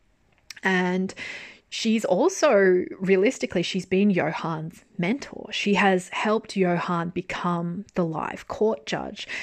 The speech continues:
And so it's very odd then when the very first sort of criminal case that Johan decides to put before the court and live televise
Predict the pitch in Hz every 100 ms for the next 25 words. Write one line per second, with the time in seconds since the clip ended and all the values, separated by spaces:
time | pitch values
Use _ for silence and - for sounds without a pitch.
0 | - 214 214 262 254 254 - 202 - -
1 | 208 247 311 - 247 302 294 170 160 170
2 | 180 185 170 170 165 185 226 277 - 190
3 | 180 180 - 190 175 170 - - _ -
4 | 269 427 262 - - - 185 - 180 190
5 | 185 180 180 175 170 175 175 170 - 180
6 | - 202 - 190 - 185 175 - - 214
7 | 160 - 175 165 170 175 - 202 247 202
8 | - - -